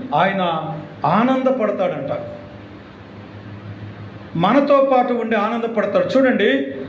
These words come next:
ఒక చిన్న ఉదాహరణ మనం చెప్తాం. అదేంటంటే, చిన్నపిల్లలను మనం తీ-, దగ్గరికి తీసుకున్నప్పుడు,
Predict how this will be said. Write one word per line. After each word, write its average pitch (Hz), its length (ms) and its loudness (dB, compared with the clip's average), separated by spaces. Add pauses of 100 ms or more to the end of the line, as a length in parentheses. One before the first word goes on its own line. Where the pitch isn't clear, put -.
(100)
ఒక 196 120 2
చిన్న 247 300 4
ఉదాహరణ 233 400 4
మనం 208 200 0 (340)
చెప్తాం. - 600 0 (200)
అదేంటంటే, 180 920 2 (100)
చిన్నపిల్లలను 254 540 4
మనం 226 200 -2
తీ-, 214 180 0
దగ్గరికి 214 380 2
తీసుకున్నప్పుడు, 185 1000 0